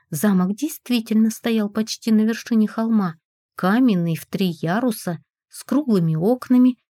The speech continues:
лиловой крышей и тяжёлыми воротами невысокой замковой стены. «Разве феи живут в каменных замках?»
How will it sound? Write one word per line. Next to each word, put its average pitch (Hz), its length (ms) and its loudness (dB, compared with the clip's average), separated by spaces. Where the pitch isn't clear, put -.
лиловой 220 580 2
крышей 220 640 0
и 208 160 -6
тяжёлыми 214 680 0
воротами 220 540 0
невысокой 190 600 -2
замковой 190 480 -4
стены. 196 600 -2
«Разве 185 520 0
феи 180 500 -2
живут 180 440 -4
в - 120 -20
каменных 180 500 2
замках?» 202 680 -2